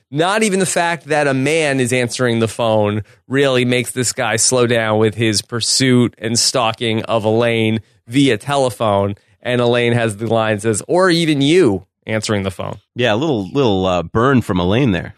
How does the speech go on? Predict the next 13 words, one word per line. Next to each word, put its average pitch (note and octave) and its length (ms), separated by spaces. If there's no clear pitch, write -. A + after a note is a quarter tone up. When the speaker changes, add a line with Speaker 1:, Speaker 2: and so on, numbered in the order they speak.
Speaker 1:
Little B2+ 200
dig, G#2 320
little A#2 160
dig. G2+ 280
All B2+ 120
right, A#2 200
so C#3+ 300
then D3 320
here G3 240
comes F3 400
Julie D3+ 440
and C3 100
George, B2 520